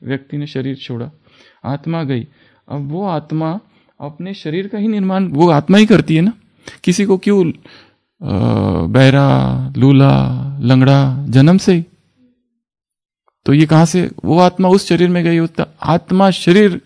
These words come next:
आत्मा ही शरीर का निर्माण करती है। कोई बहुत सुंदर है, मिस वर्ल्ड,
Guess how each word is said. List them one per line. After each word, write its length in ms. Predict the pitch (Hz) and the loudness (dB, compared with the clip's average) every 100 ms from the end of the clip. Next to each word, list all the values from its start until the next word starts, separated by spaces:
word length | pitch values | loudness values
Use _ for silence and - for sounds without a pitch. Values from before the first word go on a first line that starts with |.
| - | 0
आत्मा 380 | 147 156 180 | 0 2 4
ही 140 | 185 220 | 4 6
शरीर 260 | 220 180 | 6 4
का 100 | 175 | 4
निर्माण 360 | 170 156 143 135 | 2 2 2 0
करती 280 | 113 - - | -2 -6 -10
है। 80 | - - - | -14 -18 -4
कोई 140 | - 170 | 2 4
बहुत 320 | 139 196 220 | 6 4 2
सुंदर 400 | - 180 151 139 | 0 0 0 -2
है, 120 | 139 _ _ _ _ _ _ _ _ _ _ _ _ _ _ _ _ - | -6 _ _ _ _ _ _ _ _ _ _ _ _ _ _ _ _ 2
मिस 240 | 143 147 | 2 4
वर्ल्ड, 320 | 147 175 135 | 4 4 2